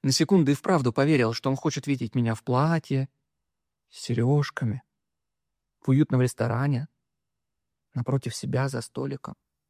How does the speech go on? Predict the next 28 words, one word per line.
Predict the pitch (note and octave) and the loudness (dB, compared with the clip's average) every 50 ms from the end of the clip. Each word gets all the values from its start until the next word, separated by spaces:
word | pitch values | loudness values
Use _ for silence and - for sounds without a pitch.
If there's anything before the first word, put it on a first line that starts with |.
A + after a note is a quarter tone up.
| _ _ _ _ _ _ _ _ _ _ _ _ _ _ _ _ _ _ _ _ _ _ _ _ _ _ _ _ | _ _ _ _ _ _ _ _ _ _ _ _ _ _ _ _ _ _ _ _ _ _ _ _ _ _ _ _
Но | - D3+ D3+ D#3 E3 E3+ | -4 -2 0 0 2 2
он | F#3+ F#3 D3+ | 0 0 2
имел | A#2 A#2+ B2+ C3+ B2 G#2+ | 2 2 2 0 0 -2
в | G2+ | -2
виду | A#2 A#2+ B2 - | -4 -2 -2 -4
всего | B2 - - A#2+ B2+ C#3+ | -4 -4 -4 -2 0 0
лишь | A#2 G#2 - - _ _ | -2 -2 -8 -12 _ _
вторичный | _ _ _ A#2 C3+ - - - - - - | _ _ _ -6 -6 -6 -6 -8 -10 -12 -10
прием, | _ - G#2 - - A2+ A2 B2+ C3 _ _ _ _ _ _ _ _ _ _ _ _ _ - - - - _ | _ -6 -6 -4 -4 -6 -6 -8 -10 _ _ _ _ _ _ _ _ _ _ _ _ _ -20 -20 -20 -4 _
назначенный | - C#3+ D3+ E3 E3+ D#3+ - - C#3 B2+ | 2 4 6 6 4 4 4 0 0 0
в | - | 0
четкое | - - G3+ G3+ - - - A2+ A2+ | 2 2 2 2 2 2 0 2 2
время | B2+ D3+ F#3+ G3 C#3 A2 | 4 2 2 2 2 -2
и | |
в | G#2+ | -2
четком | - - F3+ - - - G#2+ | -2 -4 -4 -4 -2 -4 -2
месте. | A2 A2+ B2 B2+ C3 B2+ - _ - F3+ - _ _ _ _ _ _ _ _ _ _ _ _ _ _ _ | 0 2 2 0 0 -2 -6 _ -20 -20 -20 _ _ _ _ _ _ _ _ _ _ _ _ _ _ _
И | - C#3+ | -2 -2
это | D#3 - - C#3 | -2 0 0 0
не | C3 C3 C#3+ E3 | 0 0 0 2
он | F3 F3+ F3+ C#3+ | 2 0 0 0
приедет | _ A2+ A2+ A2 A2 G#2+ - - - | _ 0 0 0 0 -2 -2 -6 -10
ко | - - - | -10 -8 -6
мне | G#2+ G2 E2 | -6 -6 -6
навстречу, | F#2+ G2+ - - - - G#2+ - - - - _ _ _ _ _ _ _ _ | -6 -8 -10 -8 -10 -8 -8 -8 -12 -16 -18 _ _ _ _ _ _ _ _
а | - - A2+ | -10 -8 -6
я — | A2+ G#2 C3+ D#3 F3 _ _ _ _ _ _ _ _ _ _ _ _ _ _ _ _ _ _ _ _ _ _ _ _ _ _ _ _ _ _ _ _ | -6 -6 -6 -8 -10 _ _ _ _ _ _ _ _ _ _ _ _ _ _ _ _ _ _ _ _ _ _ _ _ _ _ _ _ _ _ _ _
подмоюсь | - C#3 C#3 D3+ D#3+ F3+ G3 G#3 G#3 - - - - _ | 0 2 2 2 0 0 0 -2 -4 -6 -10 -16 -20 _